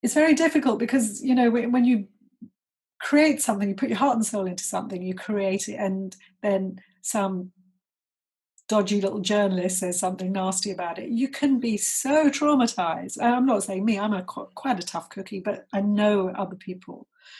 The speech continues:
have been deeply wounded by comments, um, to the point that, you know, you can make yourself ill from it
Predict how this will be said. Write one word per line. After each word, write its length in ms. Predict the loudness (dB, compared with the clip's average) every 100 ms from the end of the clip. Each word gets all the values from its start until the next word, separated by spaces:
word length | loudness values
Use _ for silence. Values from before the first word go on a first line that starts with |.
| -20 -16
have 260 | -14 -10
been 400 | -4 -4 -4 -12 -18 _
deeply 500 | 2 2 2 -6 -10
wounded 380 | -8 -10 -12 -12
by 340 | -8 -8 -8 -14 _
comments, 580 | -14 -12 -14 -16 -18 -18 -20 -20 -20 _
um, 460 | -2 -2 -2 -10 -12
to 120 | -6
the 100 | -6
point 300 | -4 -2 -2 0
that, 280 | -2 -2 _ _ _
you 100 | 2
know, 120 | 2
you 260 | 2 0 -2
can 140 | 0
make 160 | 0 0
yourself 280 | -6 -8 -6
ill 200 | -4 -4
from 260 | -6 -10 -10
it 140 | -14